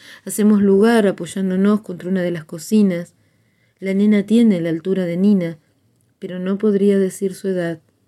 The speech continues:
Creo que es mayor. "Quizá tenga tu edad". "No pierdas tiempo". Que tu madre debe conocer a esta nena, a esta nena y a la madre y toda la historia, pienso,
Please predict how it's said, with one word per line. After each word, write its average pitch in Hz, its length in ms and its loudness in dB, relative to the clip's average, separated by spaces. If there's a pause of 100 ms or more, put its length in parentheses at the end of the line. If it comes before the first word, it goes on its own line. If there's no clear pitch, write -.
(500)
Creo 196 340 -4
que 190 100 -14
es 170 100 -16
mayor. 160 500 -10 (840)
"Quizá 202 300 -14
tenga 190 400 -6
tu 175 100 -10
edad". 156 380 -4 (560)
"No 277 420 0
pierdas 262 400 0
tiempo". 214 480 2 (1300)
Que - 80 -20
tu 196 140 -14
madre 196 640 -2 (400)
debe 202 200 -8
conocer 208 480 -6
a 285 40 0
esta 214 220 -6
nena, 226 420 0 (360)
a 202 60 -12
esta 214 220 -6
nena 226 280 4
y 214 80 4
a 196 40 0
la 185 120 -2
madre 208 380 2
y 175 60 -4
toda 214 200 2
la 202 80 4
historia, 190 580 0
pienso, 196 520 0